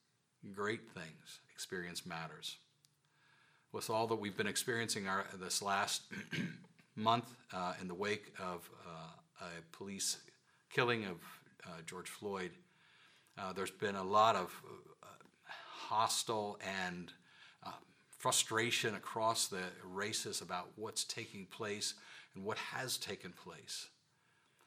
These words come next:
And one of the things that I'm most convinced of is that for those of us who are white, that we would do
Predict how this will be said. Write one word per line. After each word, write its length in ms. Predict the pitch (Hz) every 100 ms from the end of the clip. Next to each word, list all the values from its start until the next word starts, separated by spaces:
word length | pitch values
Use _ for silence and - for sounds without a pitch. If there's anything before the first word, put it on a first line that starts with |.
| - - - -
And 180 | 98 95
one 100 | 113
of 80 |
the 60 | 104
things 320 | - 117 107
that 100 | 107
I'm 180 | 95 95
most 320 | 107 113 -
convinced 520 | - 98 101 101 -
of 280 | - 85 82
is 220 | 87 82 -
that 220 | 92 -
for 120 | -
those 240 | 104 110
of 120 | 110 95
us 200 | 95 -
who 100 | 90
are 140 | 85
white, 480 | 82 92 92 82 - - _ _ - - -
that 180 | 104 107
we 160 | 110
would 220 | 120 104
do 160 | 101 104